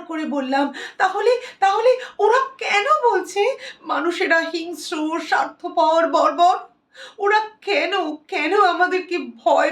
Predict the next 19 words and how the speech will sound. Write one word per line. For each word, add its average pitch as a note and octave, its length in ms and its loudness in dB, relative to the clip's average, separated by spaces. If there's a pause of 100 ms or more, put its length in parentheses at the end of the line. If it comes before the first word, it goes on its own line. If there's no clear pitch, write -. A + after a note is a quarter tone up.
(120)
পায়? - 300 0 (580)
কেন F4+ 380 0
আমাদেরকে D#4+ 600 0
ভালোবাসতে D4+ 760 0 (220)
পারে D4 360 2
না? C4 200 2 (1080)
তুমি, D#4+ 320 -2 (200)
তুমি G4 200 2
ওদেরকে F4 340 0 (140)
বলে E4 200 4
দাও, D#4 260 2 (340)
আমরা E4+ 300 4 (140)
অমনটি G4 340 0 (240)
নই। F4+ 300 4 (2000)
শান্ত A3 480 -10
স্বরে A3+ 400 -6
মাটি G#3 380 -6
বলল, G3+ 340 -6 (1300)
না, C#4+ 200 -12